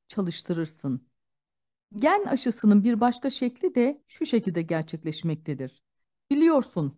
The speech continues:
tekamül bir boyuttan bir üst boyuta çı-, çıkma hakkını kazanmaktır.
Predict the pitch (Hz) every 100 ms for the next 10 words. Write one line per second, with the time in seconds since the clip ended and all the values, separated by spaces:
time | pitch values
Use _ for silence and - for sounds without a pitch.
0 | _ 254 247 254 233 233 320 381 - 269
1 | 240 214 190 - 262 247 233 - - -
2 | 175 196 202 - - - 226 220 226 190
3 | 170 - 220 240 202 180 165 165 156 -
4 | 131 -